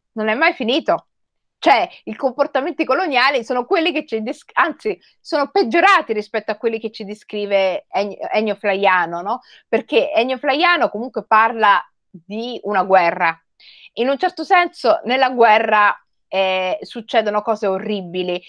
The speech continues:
Quantomeno l-, il tuo frame mentale dice: "Vabbè, è una guerra, è brutto",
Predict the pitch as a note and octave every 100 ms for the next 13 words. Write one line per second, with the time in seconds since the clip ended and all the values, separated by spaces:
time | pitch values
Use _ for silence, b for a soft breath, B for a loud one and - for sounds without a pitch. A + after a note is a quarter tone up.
0 | b b - E4 E4 G4 D#4 D4+ C4+ A3+
1 | G3+ - A3+ A#3 A3+ D#4+ D4 - B3+ A#3+
2 | A3 A#3 E4 D#4 C4 A#3+ A3 G3 G3+ A#3+
3 | A3 G#3+ G3+ G#3+ A3 G3+ F#3+ F#3+ F3+ F3
4 | B B _ G#3+ A3 A#3 B3+ A#3 - F#3+
5 | E3 -